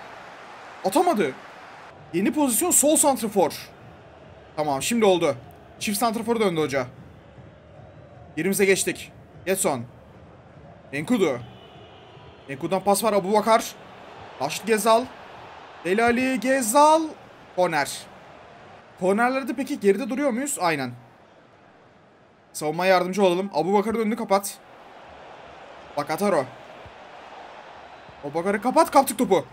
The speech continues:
Fırla. Aziz koş. Yardır Aziz. Lan Aziz.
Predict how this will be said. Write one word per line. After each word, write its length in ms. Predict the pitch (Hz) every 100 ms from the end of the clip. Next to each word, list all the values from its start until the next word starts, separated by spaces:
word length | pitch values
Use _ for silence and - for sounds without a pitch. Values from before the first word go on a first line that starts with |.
| - - - -
Fırla. 320 | 233 208 151 - - -
Aziz 240 | 220 226 -
koş. 360 | 254 - - - - - - - -
Yardır 280 | 233 240 262
Aziz. 420 | 269 233 - - - - - - - - - - - - - 403 320 311 277 254
Lan 160 | 208
Aziz. 480 | 190 175 180 -